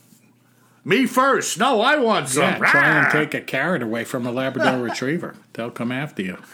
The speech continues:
Speaker 1: <laughs> Or a tomato.
Speaker 2: Oh, forget that.
Speaker 1: <laughs>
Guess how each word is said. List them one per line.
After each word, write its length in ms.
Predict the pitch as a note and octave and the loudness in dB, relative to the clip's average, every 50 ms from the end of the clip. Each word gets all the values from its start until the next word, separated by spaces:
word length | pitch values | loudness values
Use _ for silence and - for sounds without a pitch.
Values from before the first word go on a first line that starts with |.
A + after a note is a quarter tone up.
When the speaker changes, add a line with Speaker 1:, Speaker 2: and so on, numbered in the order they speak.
| - - - - | -20 -8 -2 2
Speaker 1:
<laughs> 1200 | F4 F4+ E4+ - - - F4+ F#4 D#4+ A#3 - - - E4 D#4 - - - - - - - - - | 2 2 2 2 -2 -2 0 0 2 0 -2 -4 -2 0 0 0 0 -4 -10 -20 -20 -14 -6 -2
Or 220 | G3 G3+ G3 F#3+ | 0 2 2 2
a 60 | - | 2
tomato. 580 | - F3 D#3+ E3 F#3 A3 - - - - A2+ - | 0 -2 0 2 2 2 4 4 4 4 2 0
Speaker 2:
Oh, 60 | A#2 - | -4 -10
forget 420 | - - G#2+ G#2+ C3+ C#3+ - - | -8 -4 -2 -2 0 -2 -2 -2
that. 340 | B3 A#3 B3 A3 F#3+ - - - F#3+ E3+ C3+ - - - - - - F3+ C#3+ - - - - - | -2 -2 -2 -2 -2 -4 -6 -8 -8 -8 -8 -8 -8 -12 -20 -10 -6 -6 -6 -6 -8 -20 -8 -4
Speaker 1:
<laughs> 520 | D#3 C3+ - - - - - D#3 - - | -4 -4 -4 -6 -6 -4 -2 -2 -2 -4